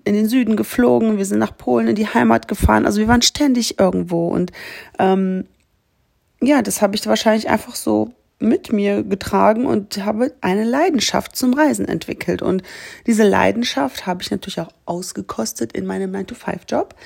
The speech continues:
Da hatte ich glücklicherweise dreißig Urlaubstage im Jahr. Ähm, ich hatte auch einen wirklich wunderbaren Arbeitgeber, der da auch voll, ähm, mir auch mal drei Wochen am Stück Urlaub genehmigt hat, ohne,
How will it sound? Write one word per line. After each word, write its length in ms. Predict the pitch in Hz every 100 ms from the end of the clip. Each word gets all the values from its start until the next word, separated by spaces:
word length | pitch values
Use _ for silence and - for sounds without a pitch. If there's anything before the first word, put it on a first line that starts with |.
| - - - -
Da 160 | 202
hatte 240 | 214 - -
ich 480 | 226 220 - - 208 175
glücklicherweise 800 | 226 247 247 - 233 220 214
dreißig 540 | 202 - 202 - - -
Urlaubstage 640 | 196 190 - - 180 180
im 140 | - 175
Jahr. 280 | 170 190 233 - - - -
Ähm, 500 | 180 175 175 175 180 - _ _ _ _ _ - -
ich 140 | 190 180
hatte 140 | 175
auch 80 | 190
einen 180 | 175 180
wirklich 340 | 175 180 180
wunderbaren 500 | 180 185 185 185 190
Arbeitgeber, 640 | - 95 - 95 90 92 92
der 240 | 92 90
da 160 | 180 -
auch 260 | - 175
voll, 380 | - 185 180 190 - - - - _ -
ähm, 600 | 180 175 170 170 170 190 _ _ _ _ -
mir 200 | 196 196
auch 120 | 180
mal 160 | 190 185
drei 260 | - 190
Wochen 160 | 185 208
am 100 | 190
Stück 400 | - 202 - -
Urlaub 300 | 190 190 175
genehmigt 480 | 180 185 185 - 190
hat, 160 | 180
ohne, 420 | - 185 185 185